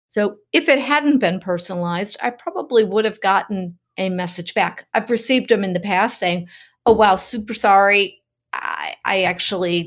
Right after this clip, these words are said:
didn't automate this, but I wasn't paying attention," which is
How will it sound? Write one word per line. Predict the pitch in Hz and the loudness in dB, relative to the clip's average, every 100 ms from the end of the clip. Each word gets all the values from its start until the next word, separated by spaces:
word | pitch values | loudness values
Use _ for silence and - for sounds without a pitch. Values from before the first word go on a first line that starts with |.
| - | 0
didn't | 214 240 262 | 0 2 2
automate | 262 240 233 233 240 | 2 2 2 0 2
this, | 226 214 214 | 0 0 -2
but | 196 170 175 | 0 0 0
I | 180 180 165 | -2 -2 -2
wasn't | 175 170 165 - | -4 -4 -10 -12
paying | 165 151 | -14 -12
attention," | 160 - 170 - - 175 _ _ _ _ _ _ _ | -14 -16 -16 -14 -14 -16 _ _ _ _ _ _ _
which | 226 220 | -6 -4
is | 233 - | -6 -6